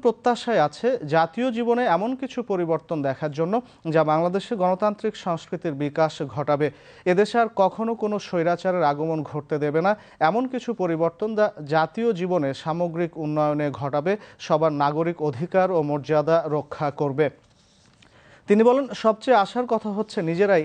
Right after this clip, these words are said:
এই সংস্কার প্রক্রিয়াগুলো নিয়ে কাজ করেছে এবং একমত হয়েছে, বাইরের কেউ কোনো সিদ্ধান্ত চাপিয়ে দেয়নি। প্রধান উপদেষ্টা বলেন, অতীতে বিভিন্ন সময়ে বাংলাদেশে যে সমস্ত রাজনৈতিক সংলাপ হয়েছে,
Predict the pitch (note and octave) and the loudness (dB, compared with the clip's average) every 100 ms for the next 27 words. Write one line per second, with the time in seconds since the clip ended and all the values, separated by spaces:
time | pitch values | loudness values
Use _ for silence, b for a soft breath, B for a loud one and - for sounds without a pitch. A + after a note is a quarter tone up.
0 | D#3+ E3+ - E3 - - F3+ E3 D3 - | 2 -2 -4 -6 -6 -2 -2 0 -4 0
1 | D#3+ D3 D#3+ D3 D#3 G3+ D3 C3+ - D3+ | -2 0 0 0 0 -2 -2 -2 -2 -2
2 | D#3+ - G#3 G#3 B E3 D#3+ D#3 D3 C#3+ | -2 -2 -4 -4 B 0 0 2 0 0
3 | D#3 D3 - D3 C3+ D#3 C3 B - D#3 | -2 -2 -4 -8 -6 -6 -8 B -2 2
4 | D#3+ F3+ F#3+ - A3 B3+ B3 G#3+ G3 - | 4 2 0 2 2 2 -2 -2 -4 -6
5 | D#3+ C#3+ D#3+ D3 E3 E3 C#3 C#3 D3 C#3+ | -8 -4 -6 0 -2 0 -2 -2 -4 0
6 | C3+ C#3 B B - D#3 F3+ F3 G3 F#3 | 0 -2 B B 0 2 2 0 0 -2
7 | - G3+ G#3 A3+ F#3+ F#3 G3+ G#3 F3 D3 | 0 0 2 2 0 0 0 0 0 -2
8 | G3+ G#3+ G#3 F#3 E3+ C#3+ C#3+ D3+ E3 E3 | -4 -4 -4 -4 0 0 0 0 0 -4
9 | - D#3 D#3+ - G#3 G3+ - D#3+ D3+ D3 | -6 -4 -4 -4 -6 -6 -4 2 2 0
10 | D#3+ E3+ D3+ - C#3+ D3 C#3+ - D#3 - | -6 -6 -10 -6 -4 -2 -2 -2 -2 0